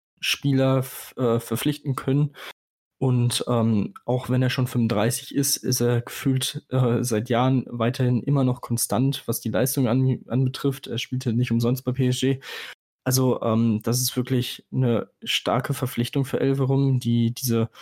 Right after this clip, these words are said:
ja, diese Unterschrift wirklich als große Anerkennung, äh, ansehen. Und ja, das ist, zeigt für sie halt einfach, dass sich diese harte Arbeit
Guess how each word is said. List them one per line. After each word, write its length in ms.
ja, 140
diese 340
Unterschrift 600
wirklich 240
als 140
große 280
Anerkennung, 600
äh, 40
ansehen. 840
Und 340
ja, 120
das 240
ist, 200
zeigt 340
für 100
sie 160
halt 140
einfach, 200
dass 140
sich 120
diese 260
harte 280
Arbeit 460